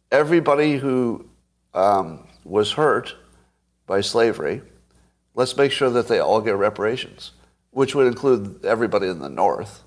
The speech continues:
of course. "Oh, what? It's difficult to figure out who is in the North?" Well, I mean, it's difficult to figure out who descended from slaves, but we can figure it out.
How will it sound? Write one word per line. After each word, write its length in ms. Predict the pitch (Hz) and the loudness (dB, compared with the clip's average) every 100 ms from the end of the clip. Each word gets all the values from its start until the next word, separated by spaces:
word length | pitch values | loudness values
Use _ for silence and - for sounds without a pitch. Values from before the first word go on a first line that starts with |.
| _ - | _ -14
of 180 | 90 - | -14 -8
course. 400 | 73 - - - _ _ _ _ _ _ - | -8 -8 -12 -18 _ _ _ _ _ _ -2
"Oh, 160 | 151 | -2
what? 400 | 123 123 170 - | 2 2 2 0
It's 220 | 117 120 | -4 -4
difficult 580 | - 127 127 117 123 117 | -4 -4 -2 -2 -2 -2
to 180 | 127 107 | -4 -4
figure 340 | 95 113 110 | -4 -4 0
out 140 | 113 107 | 0 0
who 140 | 117 | -2
is 120 | 113 | -2
in 80 | 113 | -4
the 100 | 101 | -8
North?" 300 | 95 113 151 - - - - | -4 -2 -4 -10 -20 -20 -2
Well, 340 | 190 175 - | 2 2 0
I 60 | - | -4
mean, 160 | 160 160 | -4 -4
it's 160 | 143 | -2
difficult 460 | - 131 131 135 131 | -2 -2 -2 -2 -2
to 60 | |
figure 280 | - 117 110 | -6 -2 0
out 80 | 98 | 0
who 320 | 98 107 98 - - - _ | 0 -4 -4 -10 -20 -20 _
descended 420 | - - 107 87 | -4 0 0 -2
from 160 | - - | -10 -4
slaves, 380 | 107 120 101 - | 0 0 0 -2
but 160 | 127 | -2
we 100 | 175 | -2
can 140 | 165 123 | -4 -4
figure 260 | 92 - | -6 -8
it 160 | - | -12
out. 80 | - | -14